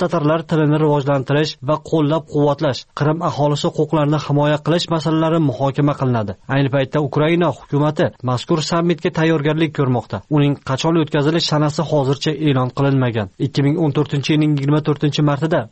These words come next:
O'zbekiston Tashqi ishlar vazirligi Ukrainadagi vaziyat va Qrim masalasi yuzasidan rasmiy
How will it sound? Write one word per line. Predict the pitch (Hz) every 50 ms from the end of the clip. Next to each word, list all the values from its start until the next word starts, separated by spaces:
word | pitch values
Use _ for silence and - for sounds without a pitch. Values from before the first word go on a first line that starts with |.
| _ _ - 131
O'zbekiston | 120 120 143 135 - - 180 180 170 180
Tashqi | 170 160 - 175 170
ishlar | - - 175 160 156
vazirligi | 165 165 147 160 156 160 165 156 175 165
Ukrainadagi | 147 165 170 170 175 170 175 165 165 160 156 165 147 151
vaziyat | 151 143 127 160 165 160 156 - 127
va | 143 156 156 - -
Qrim | - 151 165 170 175 170
masalasi | 156 147 - 160 160 151 151 165
yuzasidan | 165 151 165 160 147 - 170 165 160 151
rasmiy | 147 139 - 170 165